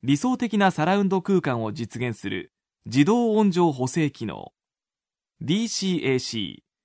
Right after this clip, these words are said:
ー、デジタルシネマオートキャリブレーションや、フロントスピーカーだけでも臨場感豊かなサラウンドを実現する、エスフォースプロフロントサラウンドを搭載しました。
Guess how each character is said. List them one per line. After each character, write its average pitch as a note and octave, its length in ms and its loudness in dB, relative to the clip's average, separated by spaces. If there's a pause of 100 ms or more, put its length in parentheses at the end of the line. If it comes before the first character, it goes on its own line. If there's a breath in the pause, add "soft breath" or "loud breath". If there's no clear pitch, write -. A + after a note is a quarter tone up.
(400)
ー、 - 40 -16
デ C3+ 100 2
ジ G#3+ 160 0
タ A3+ 100 0
ル G#3+ 140 0
シ F3 160 -4
ネ F3+ 100 2
マ D#3+ 220 2
オ D3+ 140 4
ー F#3+ 40 2
ト F#3 140 0
キ - 80 -6
ャ D3+ 60 0
リ E3 100 -2
ブ D#3 80 0
レ D#3 140 4
ー - 20 0
シ F#2+ 140 -6
ョ - 20 -10
ン D2 60 -10
や、 A1+ 180 -12 (640)
フ D3 120 2
ロ G#3+ 100 6
ン A#3+ 80 -2
ト A#3 100 -2
ス - 100 -14
ピ A3+ 140 -6
ー F#3+ 60 -8
カ C#3 140 0
ー A#2+ 40 -2
だ A#2+ 120 0
け C3+ 120 -4
で B2 80 -4
も F2+ 300 -8
臨 F3 240 2
場 A#3 180 0
感 D3 220 -2
豊 E3 240 0
か C#3 80 -2
な - 120 -2
サ - 140 -4
ラ D#3 140 2
ウ F3 100 2
ン E3+ 60 2
ド D3 100 2
を C#3 80 2
実 G#2+ 260 -8
現 A2 160 -6
す - 120 -14
る、 A#1 180 -14 (800)
エ C#3 140 0
ス - 120 -8
フ B3 120 -2
ォ B3 40 2
ー A#3 60 0
ス - 120 -10
プ D#3+ 140 -2
ロ G#2 220 -4 (100)
フ - 120 -2
ロ G3+ 120 6
ン A#3 60 -4
ト A3 120 -4
サ G3+ 140 -4
ラ G3+ 120 2
ウ E3+ 40 2
ン C#3+ 80 0
ド G#2+ 100 -4
を C#2+ 80 -6
搭 B2+ 200 -4
載 A2 180 -4
し - 120 -12
ま D#2+ 80 -12
し - 60 -16
た。 - 140 -16